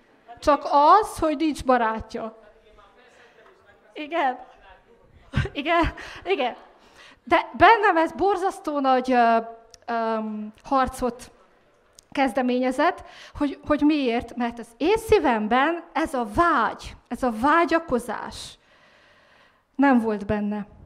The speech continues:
De, de kijelentettem, hogy ha Isten így akarja, akkor így akarja.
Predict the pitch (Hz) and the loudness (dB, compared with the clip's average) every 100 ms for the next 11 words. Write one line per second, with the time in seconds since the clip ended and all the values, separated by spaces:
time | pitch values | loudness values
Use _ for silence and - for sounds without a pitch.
0 | - - - - - _ _ _ _ _ | -20 -20 -20 -20 -20 _ _ _ _ _
1 | _ 262 269 - 320 320 440 403 392 - | _ -4 -4 -4 -6 0 2 4 2 2
2 | 285 277 269 - 247 240 294 294 349 320 | -2 -2 -4 -2 -2 0 -2 0 0 0
3 | 277 277 226 214 214 - 202 208 202 | -4 -6 -8 -8 -10 -10 -10 -10 -14